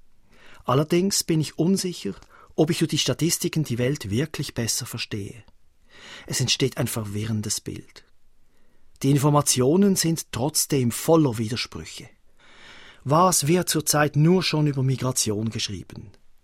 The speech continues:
Es gibt nachdenkliche Stimmen, verstörende Texte,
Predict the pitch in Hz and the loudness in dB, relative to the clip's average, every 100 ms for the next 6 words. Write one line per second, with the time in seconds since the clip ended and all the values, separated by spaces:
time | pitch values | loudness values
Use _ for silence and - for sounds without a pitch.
0 | _ - - - - - - 107 131 - | _ -20 -12 -10 -8 -10 -4 0 0 -2
1 | 131 123 123 117 - 117 110 113 117 110 | -2 -2 -6 -8 -6 -6 -4 -6 -8 -10
2 | - - - - - 104 - 107 101 98 | -14 -20 -20 -20 -12 -8 -2 -2 0 -2
3 | 92 - 139 - - 127 127 | -4 -4 -2 -2 -2 -4 -6